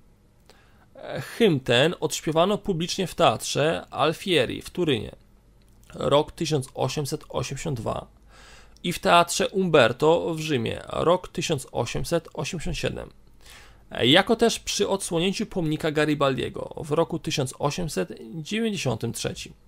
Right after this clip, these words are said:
Nadto dzienniki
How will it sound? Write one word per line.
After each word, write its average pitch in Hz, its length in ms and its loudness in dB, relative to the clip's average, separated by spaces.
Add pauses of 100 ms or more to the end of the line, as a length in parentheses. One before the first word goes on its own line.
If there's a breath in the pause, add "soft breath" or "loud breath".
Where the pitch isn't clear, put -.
(2500 loud breath)
Nadto 139 600 4
dzienniki 165 800 0